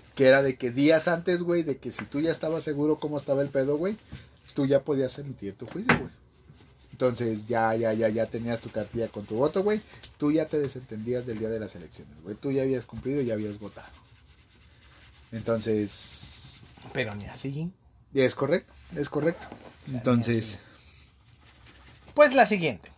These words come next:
Speaker 1: La siguiente, la siguiente.
Speaker 2: Se nos fue el primer James Bond.
Speaker 1: Ok.
Speaker 2: También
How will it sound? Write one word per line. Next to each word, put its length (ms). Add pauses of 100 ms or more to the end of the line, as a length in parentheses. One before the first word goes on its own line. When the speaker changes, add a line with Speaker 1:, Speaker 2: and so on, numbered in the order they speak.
(220)
Speaker 1:
La 260
siguiente, 1040
la 160
siguiente. 760
Speaker 2:
Se 180
nos 280
fue 360
el 180
primer 520 (560)
James 240
Bond. 280 (720)
Speaker 1:
Ok. 180 (1000)
Speaker 2:
También 560